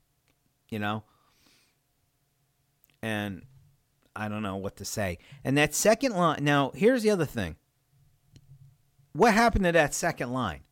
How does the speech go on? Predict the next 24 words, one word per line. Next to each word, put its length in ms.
I 80
mean, 140
Krejci's 440
been 160
playing 420
great 560
ever 180
since 280
the 100
trade, 420
and 140
all 180
of 80
a 60
sudden, 480
the 100
lights 400
went 220
out. 200
You 100
know, 240
it's, 240
like, 300
non-existent. 800